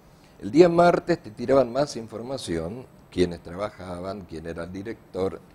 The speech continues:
agregaba. Al hacer el borrador el día lunes,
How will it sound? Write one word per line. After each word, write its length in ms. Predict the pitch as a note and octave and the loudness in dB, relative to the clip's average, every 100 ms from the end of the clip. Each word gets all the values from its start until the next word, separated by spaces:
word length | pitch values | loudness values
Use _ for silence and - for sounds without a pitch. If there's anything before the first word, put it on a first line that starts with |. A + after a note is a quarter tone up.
| - | -2
agregaba. 680 | D2+ D2 C#2 D2 C#2 C#2 - _ _ - - | -2 0 -2 -2 -4 -6 -14 _ _ -16 6
Al 180 | F#3+ G3+ | 8 12
hacer 460 | - - F#3 G#3 - | 12 12 10 8 6
el 120 | D3+ | 6
borrador 600 | C3+ C3 C3 B2+ B2+ B2 | 6 6 6 6 6 6
el 140 | A#2+ | 2
día 240 | A#2+ A#2+ A2+ | 0 4 4
lunes, 760 | A#2 B2 G#2 D#2 D2 D2+ - | 6 6 6 2 -10 -14 -16